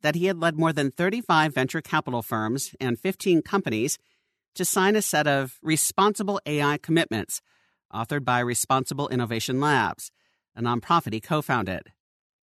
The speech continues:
The group also published a fifteen-page responsible A I protocol, which Taneja described on X as a practical how-to playbook. Taneja's tweet was quickly ratioed.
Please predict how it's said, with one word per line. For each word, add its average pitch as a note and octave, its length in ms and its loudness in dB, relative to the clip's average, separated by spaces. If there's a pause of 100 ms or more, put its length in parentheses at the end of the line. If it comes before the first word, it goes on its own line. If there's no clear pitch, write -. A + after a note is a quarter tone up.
(800)
The D3+ 60 -10
group D#3+ 240 2
also E3 340 2
published A#2+ 420 -4
a A#2+ 60 -4
fifteen-page C#3+ 800 0
responsible C3 680 -2
A A#2 140 -4
I A#2 100 -2
protocol, B2+ 640 -2
which A#2+ 220 -6
Taneja A#2+ 400 -2
described A#2 420 -2
on A2 180 0
X C3 340 0
as A#2+ 220 -4
a G#2+ 200 -2 (400)
practical B3+ 460 -2
how-to F3 420 0
playbook. B2+ 540 -4 (1800)
Taneja's A#3+ 380 -2
tweet C3+ 320 -2
was C#3 100 -4
quickly C3 380 -4
ratioed. A#2+ 560 -2